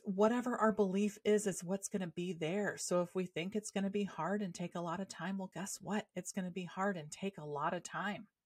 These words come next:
As we believe, well, things can just shift instantaneously and have a lot of grace and ease and beauty in it. And I can experience joy even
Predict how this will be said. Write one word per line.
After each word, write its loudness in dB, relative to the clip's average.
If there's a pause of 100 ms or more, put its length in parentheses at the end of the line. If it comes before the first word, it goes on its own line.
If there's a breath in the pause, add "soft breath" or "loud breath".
(1900 loud breath)
As 8
we 6
believe, 0
well, -2
things -4
can -4
just -2
shift -2 (520)
instantaneously -2
and -6
have -2
a -2
lot 2
of -4
grace 0
and -8
ease -4
and -6
beauty -4
in -4
it. -4
And -4
I 0
can -12
experience -6
joy -2
even -4